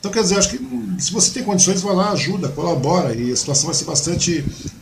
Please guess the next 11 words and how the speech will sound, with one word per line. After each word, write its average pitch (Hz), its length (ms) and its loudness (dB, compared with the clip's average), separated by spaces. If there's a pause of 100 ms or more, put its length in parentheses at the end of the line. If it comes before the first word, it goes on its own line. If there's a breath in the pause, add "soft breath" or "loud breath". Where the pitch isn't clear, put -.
e 127 640 0
vai - 100 -2
ser - 120 2
bastante 190 240 4
difícil 220 320 0
pra 147 100 2
muita 190 320 4
gente. 196 420 2 (160)
E 180 440 2
tendo, 185 500 4 (300)
né, 139 280 0